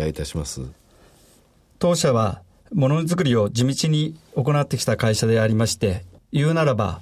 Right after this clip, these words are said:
Speaker 2: マンションのクラフトメーカーでございます。今後も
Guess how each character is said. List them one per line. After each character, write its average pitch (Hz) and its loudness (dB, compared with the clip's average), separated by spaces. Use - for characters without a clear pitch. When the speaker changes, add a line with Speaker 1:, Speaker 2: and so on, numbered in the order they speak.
Speaker 2:
マ 160 2
ン 175 0
シ 151 0
ョ - 2
ン 117 2
の 104 0
ク - -2
ラ 143 2
フ - -14
ト 151 -2
メ 156 2
ー 156 -2
カ 117 0
ー - 2
で 156 2
ご 117 0
ざ 104 0
い 87 0
ま 90 0
す。 - -10
今 139 2
後 139 2
も 131 2